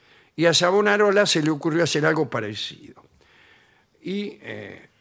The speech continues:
así fue que le prendió fuego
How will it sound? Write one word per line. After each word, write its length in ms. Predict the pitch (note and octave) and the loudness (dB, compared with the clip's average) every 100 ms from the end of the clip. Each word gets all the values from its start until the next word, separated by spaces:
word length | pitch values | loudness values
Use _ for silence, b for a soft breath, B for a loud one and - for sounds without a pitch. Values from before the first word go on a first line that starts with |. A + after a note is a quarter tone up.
| - | -8
así 360 | D3+ D#3 G#3+ | -4 -2 -4
fue 420 | G3 F#3+ F3 F3+ - _ _ _ _ | -2 2 4 2 -4 _ _ _ _
que 180 | - D3 | -6 -2
le 140 | C3+ | -2
prendió 400 | A2 C#3 C3+ D3+ | -2 0 2 0
fuego 640 | C3 C#3 D3 D3 D#3 - | 0 2 4 4 0 -2